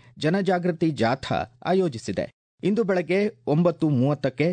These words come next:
ಜಿಲ್ಲಾ ಆರೋಗ್ಯ ಮತ್ತು ಕುಟುಂಬ ಕಲ್ಯಾಣಾಧಿಕಾರಿ ಕಚೇರಿ ಆವರಣದಲ್ಲಿ ಜಿಲ್ಲಾ ಪಂಚಾಯಿತಿ ಸಿಇಒ ಭುವನೇಶ್ ಪಾಟೀಲ್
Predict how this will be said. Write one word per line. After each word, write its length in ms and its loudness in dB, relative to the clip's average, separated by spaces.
ಜಿಲ್ಲಾ 260 0
ಆರೋಗ್ಯ 520 0
ಮತ್ತು 320 0
ಕುಟುಂಬ 480 0
ಕಲ್ಯಾಣಾಧಿಕಾರಿ 880 0
ಕಚೇರಿ 460 0
ಆವರಣದಲ್ಲಿ 640 2
ಜಿಲ್ಲಾ 320 0
ಪಂಚಾಯಿತಿ 580 0
ಸಿಇಒ 600 0
ಭುವನೇಶ್ 580 -2
ಪಾಟೀಲ್ 420 0